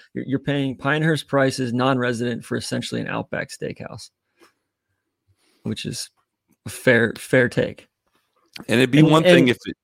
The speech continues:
Speaker 2: it promoted
Speaker 1: Yeah.
Speaker 2: exciting golf, and it just, it just doesn't frickin' do it. It's gonna be a slog all the way to the finish, and they gotta hope that they get some, some, some people going head to head. But
Speaker 1: I'll take Harding Park nine to one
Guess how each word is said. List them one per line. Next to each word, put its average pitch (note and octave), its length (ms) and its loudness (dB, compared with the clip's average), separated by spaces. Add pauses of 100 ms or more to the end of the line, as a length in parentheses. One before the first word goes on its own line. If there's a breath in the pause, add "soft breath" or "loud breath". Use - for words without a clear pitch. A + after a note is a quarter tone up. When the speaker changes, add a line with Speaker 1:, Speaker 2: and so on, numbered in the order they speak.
Speaker 2:
it G2 200 -4
promoted F#2+ 380 4
Speaker 1:
Yeah. F2 40 4
Speaker 2:
exciting E2+ 460 -2
golf, D#2 340 -2
and D2+ 100 -4
it D2+ 100 -6
just, - 360 -2
it D#2+ 160 -6
just E2 240 -4
doesn't D#2 300 0
frickin' D2+ 320 -6
do C#2 180 -2
it. C2+ 100 -4
It's D2 140 -8
gonna E2 220 -4
be D#2 80 0
a D#2 80 0
slog D2 400 0
all C#2+ 140 2
the C#2+ 60 -6
way C#2+ 140 0
to C#2+ 60 -2
the C#2 80 -6
finish, C#2+ 500 -6
and C#2 240 -8
they C#2+ 140 -6
gotta D2 180 0
hope F#2+ 260 2
that F2+ 120 2
they F2 100 2
get E2+ 320 -2
some, E2+ 300 -2
some, E2+ 500 2
some D#2+ 220 -2
people D#2 200 -4
going F2 260 -2
head D2+ 160 -4
to - 100 -4
head. C#2 340 -4
But - 140 -8 (520 soft breath)
Speaker 1:
I'll - 120 6
take G3+ 240 4
Harding D#3+ 320 6
Park C#3 440 2 (920)
nine B2+ 400 2
to B2+ 80 4
one A#2 420 -4